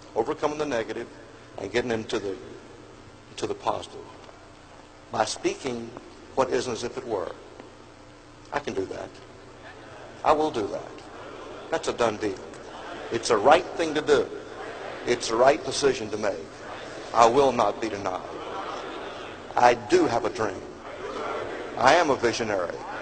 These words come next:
I will not be denied. I am snared by the word. I speak what is as if it were. I don't say what I don't want, 'cause I don't want what I don't want.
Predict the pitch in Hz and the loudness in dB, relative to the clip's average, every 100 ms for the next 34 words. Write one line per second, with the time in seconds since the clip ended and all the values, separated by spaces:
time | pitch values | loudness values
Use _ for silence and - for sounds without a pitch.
0 | - - - - - - 117 113 135 151 | -8 -8 -8 -10 -8 2 8 8 8 6
1 | 131 113 110 113 101 101 92 - - - | 8 6 4 0 0 -2 -2 -8 -10 -10
2 | - - - 120 110 107 - 139 151 151 | -8 -8 2 6 8 6 2 6 6 6
3 | 143 139 139 135 117 90 82 - - - | 8 8 8 6 4 4 -2 -8 -12 -12
4 | - - - - 123 - - 214 190 180 | -12 -10 -2 8 8 8 6 6 8 8
5 | 180 143 139 139 139 135 123 92 80 - | 8 2 0 2 2 6 6 6 0 -8
6 | - - - - - - - - - 131 | -12 -12 -12 -12 -10 -10 -10 -10 6 10
7 | 156 185 - 185 151 135 117 120 117 113 | 12 10 10 8 10 8 8 10 10 10
8 | 120 151 - - - - - - - - | 8 8 2 -8 -8 -10 -10 -10 2 6
9 | 143 156 170 185 220 196 135 117 120 113 | 8 12 12 12 12 12 8 10 8 8
10 | 110 87 | 6 4